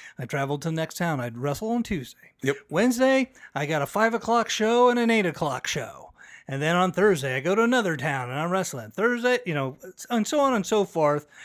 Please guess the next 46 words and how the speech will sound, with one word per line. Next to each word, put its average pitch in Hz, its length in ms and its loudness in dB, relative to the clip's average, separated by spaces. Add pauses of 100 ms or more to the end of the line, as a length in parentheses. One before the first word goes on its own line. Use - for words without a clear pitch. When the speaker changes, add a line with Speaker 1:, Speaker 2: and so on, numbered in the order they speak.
(140)
Speaker 1:
And 175 140 2
I 180 120 2
get 226 280 0
one 233 200 2
day 226 200 4
off, 196 260 0
Sunday, 202 540 0 (260)
but 180 140 2
I 185 80 2
can't 214 320 0
drive 202 260 4
all 202 140 4
the 190 80 2
way 190 180 6
back 190 240 4
home. 233 460 2 (300)
So 170 160 -2
I 175 80 4
just 180 220 -2
stay - 380 0
in 254 80 2
the 233 120 2
hotel 220 540 2
and, 147 300 -2
you 175 100 0
know, 143 180 0
go 214 200 2
to 240 60 0
Gold's 220 360 2
Gym. 120 480 -2 (580)
That 254 300 2
was 262 220 0
their 226 160 6
life. 214 520 -2 (240)
S-, - 640 -10
you 175 160 -4
know, 139 260 -2 (360)
six - 320 -4
days 254 300 2
a 185 40 -2
week, 175 440 -2 (200)
seven, 233 380 0
eight 214 180 2
times 175 300 2
a 139 60 -4
week, 123 420 -10